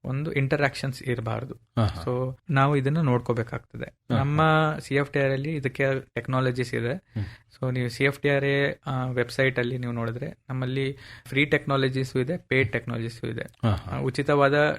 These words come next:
Speaker 1: ಟೆಕ್ನಾಲಜಿಗಳು ಸಿ ಎಫ್ ಟಿ ಆರ್ ಅಲ್ಲಿ
Speaker 2: ಸಿಗುತ್ತೆ.
Speaker 1: ಸಿಗುತ್ತೆ.
Speaker 2: ಹಾ, ಹಾ.
Speaker 1: ಮತ್ತೆ ಕೆಲವೊಂದು ತುಂಬಾ ಕಮ್ಮಿ ಒಂದು ಗವರ್ನಮೆಂಟ್ ಫೀಸ್ ಇರ್ತದೆ.
Speaker 2: ಹ್ಮ್.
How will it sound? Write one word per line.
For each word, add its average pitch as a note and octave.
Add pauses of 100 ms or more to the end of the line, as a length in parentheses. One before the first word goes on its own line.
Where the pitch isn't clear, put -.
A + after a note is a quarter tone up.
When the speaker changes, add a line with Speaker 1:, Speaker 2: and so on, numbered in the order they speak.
Speaker 1:
ಟೆಕ್ನಾಲಜಿಗಳು B2+
ಸಿ -
ಎಫ್ B2+
ಟಿ C#3
ಆರ್ B2
ಅಲ್ಲಿ C3
Speaker 2:
ಸಿಗುತ್ತೆ. -
Speaker 1:
ಸಿಗುತ್ತೆ. -
Speaker 2:
ಹಾ, G#2
ಹಾ. F2+
Speaker 1:
ಮತ್ತೆ D3
ಕೆಲವೊಂದು E3+
ತುಂಬಾ C#3+
ಕಮ್ಮಿ C3+
ಒಂದು C3
ಗವರ್ನಮೆಂಟ್ C3
ಫೀಸ್ B2+
ಇರ್ತದೆ. A#2+
Speaker 2:
ಹ್ಮ್. -